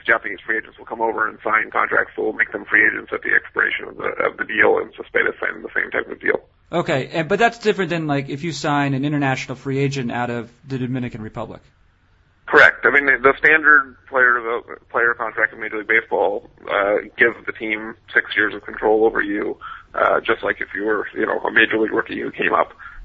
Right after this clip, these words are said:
Speaker 1: Um, so a team has to agree to alter that contract and waive their right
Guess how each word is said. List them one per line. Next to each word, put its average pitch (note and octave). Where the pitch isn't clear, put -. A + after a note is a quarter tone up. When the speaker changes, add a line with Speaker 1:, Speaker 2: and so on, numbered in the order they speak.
Speaker 1:
Um, D2+
so G#2+
a -
team C3+
has A2+
to G#2+
agree B2+
to G2+
alter A#2
that A2
contract -
and G#2+
waive A2
their G#2+
right A2